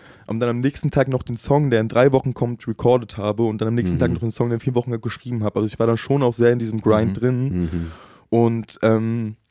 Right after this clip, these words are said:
Speaker 1: ich hab mir auch Druck gemacht, das alle zwei Wochen zu machen, aber gar nicht so sehr aus dem Ding, dass ich jetzt wusste, ah, sonst bricht das alles zusammen und die Zahlen sind kacke. Das ist dann wirklich so nebenbei passiert und wir haben uns einfach gefreut, sondern eher so,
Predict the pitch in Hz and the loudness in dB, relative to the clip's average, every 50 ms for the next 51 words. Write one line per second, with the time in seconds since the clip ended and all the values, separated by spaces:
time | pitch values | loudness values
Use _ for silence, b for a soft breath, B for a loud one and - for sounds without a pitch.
0 | b b b b b b b b b b b b _ _ - - - 165 196 - | b b b b b b b b b b b b _ _ -6 -2 0 0 0 2
1 | 196 185 139 143 147 - - - 269 - - 156 127 113 120 127 - - 123 - | 4 4 4 4 2 2 2 2 2 2 2 2 2 2 0 -2 -2 -6 -4 0
2 | - 131 131 127 - - 135 127 143 143 139 - - 127 127 147 156 - 165 165 | 0 0 0 2 2 2 2 2 2 0 0 -4 -2 0 0 0 0 0 -2 -2
3 | 160 - 123 123 131 127 117 123 135 139 160 180 185 - - 170 151 139 160 170 | 0 0 2 4 4 2 2 2 2 2 2 2 0 0 -2 -4 -2 2 2 2
4 | 170 165 165 160 - _ _ _ _ _ _ _ - - 127 - - 139 123 139 | 4 2 0 -2 -6 _ _ _ _ _ _ _ -4 -4 -4 -2 -2 -2 0 0
5 | 147 151 143 135 - 143 131 - 147 139 - - - 110 120 127 123 123 131 127 | 0 0 0 -2 -4 -6 -6 -4 -6 -6 -6 -6 -8 -8 -10 -10 -10 -8 -8 -6
6 | - 131 127 - - 139 - - 139 127 - 123 127 - - - 113 123 135 135 | -6 -8 -8 -8 -8 -8 -6 -6 -6 -4 -2 -4 -4 -4 -6 -6 -2 0 0 0
7 | 143 139 131 120 117 - - - 131 131 135 123 117 107 - - 143 - - 139 | 0 0 -2 -4 -6 -8 -4 -2 -2 -2 -2 -2 -4 -6 -4 -6 -4 -2 2 2
8 | 135 131 123 - 92 87 - 135 131 131 135 - - - 135 131 131 131 131 117 | 2 2 2 -2 -4 -4 -2 -2 0 -2 -4 -4 -4 -4 0 2 2 2 2 4
9 | 127 131 143 - 135 120 - - 120 - - 113 113 117 - 113 123 120 - 120 | 4 4 4 4 2 -2 -2 -4 -4 -2 0 0 0 0 -2 -4 -4 -4 -6 -6
10 | - - 131 131 135 - 123 117 - 117 131 131 123 131 127 123 | -2 2 4 4 4 2 0 -2 0 0 0 2 4 4 4 2